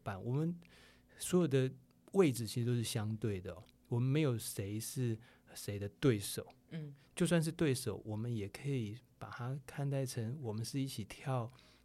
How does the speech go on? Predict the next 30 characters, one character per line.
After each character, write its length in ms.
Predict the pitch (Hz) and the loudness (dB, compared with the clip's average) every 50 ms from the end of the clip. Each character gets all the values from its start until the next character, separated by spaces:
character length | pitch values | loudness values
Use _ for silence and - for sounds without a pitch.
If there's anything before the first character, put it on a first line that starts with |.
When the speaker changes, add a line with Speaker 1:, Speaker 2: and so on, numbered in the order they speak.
| _ | _
Speaker 1:
这 140 | - - 156 | -2 2 4
一 100 | 147 147 | 4 4
支 240 | 147 - - 143 151 | 2 0 0 0 2
舞 180 | 160 147 104 95 | 2 0 -2 -2
的 140 | - 98 | -4 -6
对 260 | 92 - 113 104 92 92 | -6 -4 -4 -4 -4 -6
手。 220 | - - - - - - _ _ _ _ _ _ _ _ _ | -8 -10 -12 -14 -14 -18 _ _ _ _ _ _ _ _ _
对， 220 | - 127 113 98 98 | 0 0 2 0 0
我 180 | 110 113 113 | -2 0 0
们 220 | 113 120 120 135 131 | 0 0 0 0 0
是 260 | - - 165 139 135 - - - - - - _ _ _ _ _ _ _ - | 0 0 0 0 0 -4 -12 -20 -20 -20 -20 _ _ _ _ _ _ _ 2
我 100 | 147 131 | 4 4
们 80 | 139 | 4
不 100 | 143 151 | 4 4
是 140 | 147 - 170 | 4 4 4
要 120 | 165 151 147 | 4 4 2
去 120 | - 156 | 2 0
对 240 | 151 - 160 147 131 | 2 4 4 4 4
抗 300 | - - 135 147 131 127 | 4 0 0 2 2 2
或 180 | 127 - 143 | 2 2 2
者 160 | 123 - 117 101 | 2 2 0 -2
杀 420 | - - - - 131 - 147 160 | -2 -2 -2 -2 -2 -2 -2 -2
死 400 | - - - - 113 107 107 104 - | -2 -2 -4 -4 -4 -4 -4 -4 -2
干 200 | - 156 143 135 | 0 2 2 4
掉 160 | 127 135 123 | 4 2 2
对 240 | 117 120 - 120 113 | 2 2 0 0 0
方 320 | 110 - - 101 98 98 98 | -2 -4 -4 -4 -2 -4 -4
的， 160 | 95 - 95 | -6 -8 -6
没 340 | 101 117 107 101 104 117 123 | -4 -4 -2 -2 0 0 0
有， 260 | 120 98 92 104 | 0 0 -2 -4